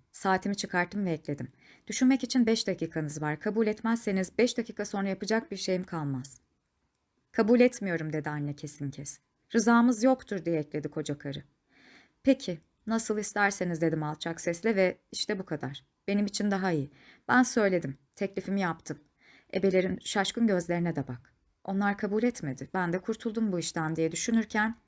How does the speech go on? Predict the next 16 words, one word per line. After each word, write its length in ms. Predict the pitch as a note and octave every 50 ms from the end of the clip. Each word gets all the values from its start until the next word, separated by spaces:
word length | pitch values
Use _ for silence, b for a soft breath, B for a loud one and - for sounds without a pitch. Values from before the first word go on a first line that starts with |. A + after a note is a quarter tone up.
| _ _ _ -
bana 200 | F3+ F3 F#3 F#3
ait 220 | F#3 F#3 F3+ -
olmayan 420 | G3+ G3 F#3+ F3+ E3 D#3 D#3 D#3 D#3
bir 80 | F#3+
ses 360 | F#3 - - F3 E3+ - - -
benim 200 | F#3+ G3+ G3+ F#3+
ağzımdan 500 | F3 E3+ E3 E3 D#3+ D#3+ D#3+ D3+ D3 C#3+
konuştu. 520 | - C#3+ C3 B2+ B2 - - - - - _ _ _ _ _ _ _ _ _ b b b b b b b b b b -
"Ne 80 | G3 G#3+
oluyor? 420 | A3 A3 G3 F3+ E3 D#3+ D#3 -
Delirdiniz 480 | F#3+ G#3+ A3 C#4 A#3 C4 D4 E4+ E4 A#3+
mi 100 | F#3 E3+
siz? 180 | - E3+ E3+
Nasıl 320 | F#3 A#3 D4+ - - G4 F4+
kabul 280 | - D#4+ A3+ G#3 F#3+
etmezsiniz? 720 | E3+ D#3+ D#3+ - E3 D3 C#3+ - - - C#3+ C#3+ - -